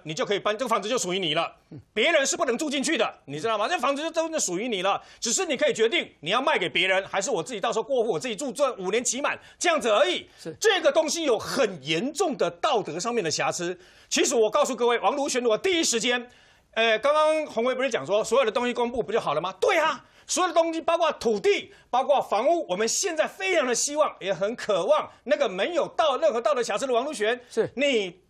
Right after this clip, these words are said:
Speaker 1: 从以前到现在，到底买卖过多少户？你列个表出来，整个金额什么什么的，哎，不要忘记啊。
Speaker 2: OK。
Speaker 1: 那个土地不是用他的钱哦，
Speaker 2: 是。
Speaker 1: 那个土地是用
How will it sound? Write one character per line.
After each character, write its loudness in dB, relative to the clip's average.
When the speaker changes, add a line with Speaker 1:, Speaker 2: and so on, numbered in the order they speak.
Speaker 1:
从 2
以 -2
前 0
到 4
现 -2
在， 0
到 4
底 -6
买 0
卖 2
过 2
多 2
少 4
户？ 0
你 -4
列 4
个 4
表 2
出 -4
来， 4
整 -4
个 0
金 -2
额 2
什 -2
么 -4
什 -2
么 2
的， 0
哎， 0
不 -2
要 0
忘 2
记 0
啊。 -2
Speaker 2:
OK。 0
Speaker 1:
那 2
个 4
土 0
地 -2
不 -4
是 -2
用 2
他 0
的 0
钱 -2
哦， 0
Speaker 2:
是。 2
Speaker 1:
那 2
个 2
土 0
地 -2
是 0
用 2